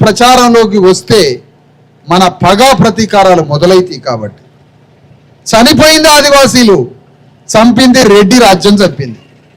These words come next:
ఆ రెడ్డి రాజ్యమే చంపి అధికారంలోకి వచ్చిన రాబోయే ప్రతి రెడ్డి మళ్ళీ అక్కడికి వచ్చి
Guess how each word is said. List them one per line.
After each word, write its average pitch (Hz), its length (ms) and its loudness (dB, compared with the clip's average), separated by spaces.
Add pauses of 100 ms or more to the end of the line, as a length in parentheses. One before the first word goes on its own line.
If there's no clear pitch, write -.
(840)
ఆ 196 120 2 (140)
రెడ్డి 247 280 2
రాజ్యమే 302 380 2 (120)
చంపి 277 360 0 (1000)
అధికారంలోకి 294 760 2
వచ్చిన 269 260 -2 (1040)
రాబోయే 294 480 2 (120)
ప్రతి 262 240 0 (100)
రెడ్డి 285 300 2 (720)
మళ్ళీ 254 280 2
అక్కడికి 220 320 -2
వచ్చి 233 240 -2